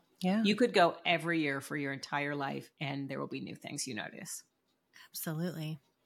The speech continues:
Speaker 3: What about the weather during this time frame, Taryn and Carly?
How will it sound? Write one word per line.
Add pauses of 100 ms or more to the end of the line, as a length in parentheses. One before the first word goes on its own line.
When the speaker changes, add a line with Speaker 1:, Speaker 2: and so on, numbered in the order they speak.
(1300)
Speaker 3:
What
about
the
weather
during
this
time
frame,
Taryn
and
Carly?